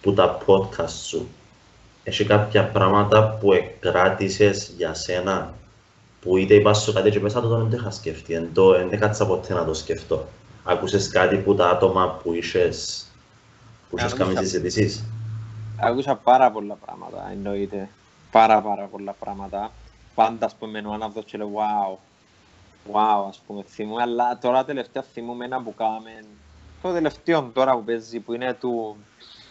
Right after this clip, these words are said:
Speaker 2: Λόρενς Καλογρεάδη, ένας,
Speaker 1: Οκ.
Speaker 2: α,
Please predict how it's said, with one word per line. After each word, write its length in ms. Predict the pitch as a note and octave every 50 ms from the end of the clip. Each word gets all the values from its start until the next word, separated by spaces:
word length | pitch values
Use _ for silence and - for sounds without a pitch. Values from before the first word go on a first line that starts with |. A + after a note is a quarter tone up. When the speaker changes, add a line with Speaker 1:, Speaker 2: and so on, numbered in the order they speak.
| _ _ _ _ -
Speaker 2:
Λόρενς 500 | - B2+ B2 B2+ C3 C#3 C#3 C#3 C3 -
Καλογρεάδη, 920 | - D3 C#3 C#3+ C3+ A#2 A#2+ A#2+ A#2+ A#2 A#2+ A#2 A2 G#2+ G#2+ A2 B2+ C#3+ _ _ _ _ _ _ -
ένας, 540 | - A#2 A#2 A#2 A#2+ A#2+ A#2+ A#2 - - -
Speaker 1:
Οκ. 80 | - A2+
Speaker 2:
α, 400 | A2 G#2+ G#2+ G#2 G#2 G#2 G2+ G2+